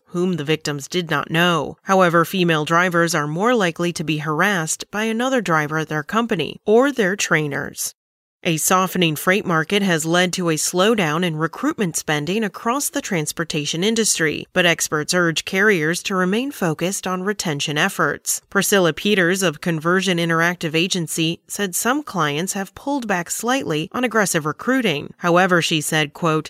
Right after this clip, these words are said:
"Consistency is key. Turning off the driver lead funnel is never a good idea," end quote. The Bureau of Labor Statistics reported in November that employment in transportation and warehousing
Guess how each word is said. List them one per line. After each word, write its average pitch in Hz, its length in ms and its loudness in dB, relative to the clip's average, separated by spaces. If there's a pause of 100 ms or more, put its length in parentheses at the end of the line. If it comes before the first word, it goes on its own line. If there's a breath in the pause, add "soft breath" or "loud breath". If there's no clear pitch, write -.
(120)
"Consistency 165 800 0
is 139 100 -6
key. - 500 -2
Turning 285 380 2
off 170 320 2
the 170 80 0
driver 190 420 2
lead 151 280 0
funnel 160 400 2
is 156 180 -4
never 185 320 0
a 143 60 -2
good 151 160 0
idea," 147 640 0 (120)
end 156 220 -2
quote. - 400 -2 (100)
The 233 120 2
Bureau 180 420 4
of 143 120 0
Labor 185 320 2
Statistics 160 800 -4
reported 175 480 0
in 160 140 0
November 165 500 0
that 156 160 -2
employment 262 560 -2
in 208 80 0
transportation 175 920 -2
and 151 160 -2
warehousing 165 760 0